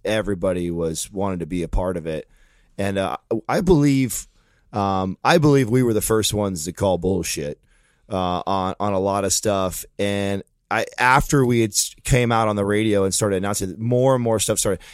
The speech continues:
And just recently, and just, I mean, like, in the last sixty to ninety days, I would say, I feel like they are just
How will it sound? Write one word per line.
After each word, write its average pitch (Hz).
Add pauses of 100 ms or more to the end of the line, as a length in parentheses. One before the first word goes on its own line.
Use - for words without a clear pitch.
(140)
And 110
just 143
recently, 104 (220)
and 98
just, 120 (120)
I 120
mean, 123
like, 110
in 113
the 104
last 113
sixty -
to 104
ninety 98
days, 85
I 87
would 78
say, 80 (680)
I 117
feel 107
like 90
they 113
are 87
just 78